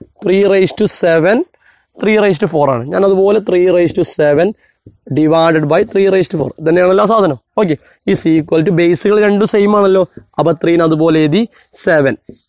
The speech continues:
സെവൻ മൈനസ് ഫോർ, സെവൻ മൈനസ് ഫോർ. നേരത്തെ മൾട്ടിപ്ലിക്കേഷൻ വന്നപ്പോ പ്ലസ് ആണെങ്കിൽ ഡിവിഷൻ വന്നപ്പോൾ എന്താണ്? മൈനസ് ആയി. Therefore, answer is three raised to three. Three raised to three. സെവൻ ന്ന് ഫോർ മൈനസ് ചെയ്ത് കഴിഞ്ഞാൽ ആൻസർ എന്താണ്?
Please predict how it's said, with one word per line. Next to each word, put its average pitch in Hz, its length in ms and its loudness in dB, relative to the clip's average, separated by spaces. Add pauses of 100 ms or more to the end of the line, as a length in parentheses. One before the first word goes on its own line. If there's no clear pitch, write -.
(200)
സെവൻ 151 340 0 (400)
മൈനസ് 175 720 0
ഫോർ, - 160 -6 (280)
സെവൻ 160 280 0 (520)
മൈനസ് 254 420 2
ഫോർ. 233 180 0
നേരത്തെ 185 260 0 (100)
മൾട്ടിപ്ലിക്കേഷൻ 208 680 0
വന്നപ്പോ 240 300 0
പ്ലസ് 190 300 -2
ആണെങ്കിൽ 160 280 0 (380)
ഡിവിഷൻ 170 360 0
വന്നപ്പോൾ 196 280 0
എന്താണ്? 165 260 2 (500)
മൈനസ് 160 300 0
ആയി. 147 100 0 (560)
Therefore, 139 280 0 (360)
answer 156 260 0 (160)
is - 100 0 (380)
three 147 240 0 (160)
raised 139 360 -2
to 220 60 0 (440)
three. - 160 -12 (540)
Three 151 220 0
raised 165 180 0
to 156 80 -2
three. 160 120 -2 (260)
സെവൻ 147 260 0
ന്ന് 185 120 -2
ഫോർ 175 240 2
മൈനസ് 185 240 0
ചെയ്ത് 196 120 2
കഴിഞ്ഞാൽ 202 220 2
ആൻസർ 208 200 -2
എന്താണ്? 208 260 0